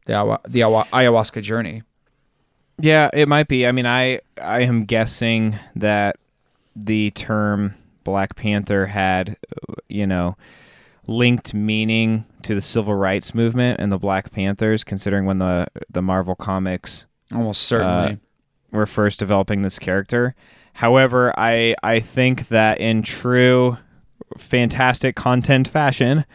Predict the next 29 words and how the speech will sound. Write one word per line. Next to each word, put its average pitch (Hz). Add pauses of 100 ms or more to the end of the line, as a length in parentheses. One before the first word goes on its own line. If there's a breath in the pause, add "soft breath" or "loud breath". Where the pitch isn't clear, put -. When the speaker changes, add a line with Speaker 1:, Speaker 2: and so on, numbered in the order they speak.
(640 loud breath)
Speaker 2:
and 113
Marvel 127
fashion 117
and 113
Disney 127
fashion, 110
they 123
have, 113 (320)
uh, 107
you 113
know, 107
used 117
these 107
symbols 127
and 117
these 113
terms 127 (280 soft breath)
to 127
explore 117
many, 135
many, 143
many 131
different 117
things 113
and 110
many, 113
many, 117
many 117
different 107